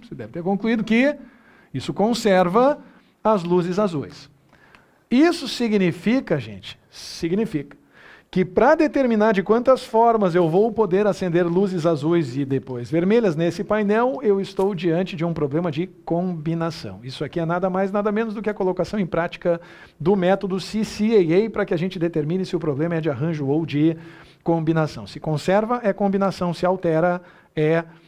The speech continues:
arranjo. Então eu pego dois objetos, troco eles de ordem, não precisam ser dois, podem ser mais do que dois. Eu pego um punhado de objetos, observo eles numa certa ordem, depois numa ordem diferente da ordem original. Se isso conserva o agrupamento,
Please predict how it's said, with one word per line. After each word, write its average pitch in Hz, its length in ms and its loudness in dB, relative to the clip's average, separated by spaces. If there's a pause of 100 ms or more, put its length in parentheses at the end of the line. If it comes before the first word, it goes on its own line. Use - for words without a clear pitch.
(280)
arranjo. 156 600 0
Então 165 160 -2
eu 156 40 -6
pego 160 220 0
dois 165 220 2
objetos, 202 400 0
troco 190 320 0
eles 180 160 -2
de 180 80 0
ordem, 190 280 0
não 151 100 -2
precisam 143 200 -6
ser 175 140 -2
dois, 170 240 0
podem 151 260 -4
ser 156 140 -4
mais 156 260 -2
do 185 80 -8
que 208 100 -2
dois. 208 240 2
Eu 190 80 0
pego 170 280 2
um 156 40 0
punhado 170 400 0
de 208 60 -2
objetos, 185 560 0 (300)
observo 185 440 2
eles 196 200 4
numa 196 180 2
certa 202 340 0
ordem, 226 320 2
depois 202 360 0
numa 185 180 0
ordem 175 260 0
diferente 180 480 -2
da 233 120 2
ordem 208 280 2
original. 165 520 0
Se 160 220 -2
isso 180 200 0
conserva 185 580 0
o 202 40 2
agrupamento, 175 580 -2